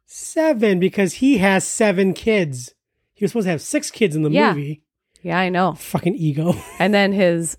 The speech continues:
Speaker 2: lady had her seventh kid, and he's, and they're, and they changed the script.
Speaker 1: That's f-,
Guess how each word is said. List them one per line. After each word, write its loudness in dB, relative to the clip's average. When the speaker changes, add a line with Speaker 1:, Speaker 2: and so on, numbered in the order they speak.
Speaker 2:
lady -2
had -2
her -2
seventh -2
kid, 2
and -2
he's, -4
and -4
they're, 0
and -2
they 0
changed -2
the -4
script. -4
Speaker 1:
That's 0
f-, -14